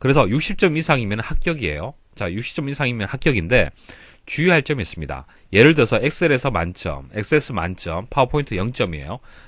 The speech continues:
자, 그러면 칠십 점이잖아요. 그죠? 칠십 점이면은, 아, 칠십 점이면은 합격 점수가 맞지만은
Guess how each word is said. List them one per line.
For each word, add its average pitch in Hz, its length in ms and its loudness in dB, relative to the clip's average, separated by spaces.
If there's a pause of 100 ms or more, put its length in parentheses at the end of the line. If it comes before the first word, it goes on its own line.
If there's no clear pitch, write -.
자, 92 160 -4
그러면 139 340 0
칠십 - 360 2
점이잖아요. 76 680 -2
그죠? - 280 -6 (320)
칠십 - 360 -2
점이면은, 135 460 -2 (380)
아, 110 80 4
칠십 - 320 0
점이면은 98 580 -2 (320)
합격 190 300 -4
점수가 143 320 -4
맞지만은 95 680 -4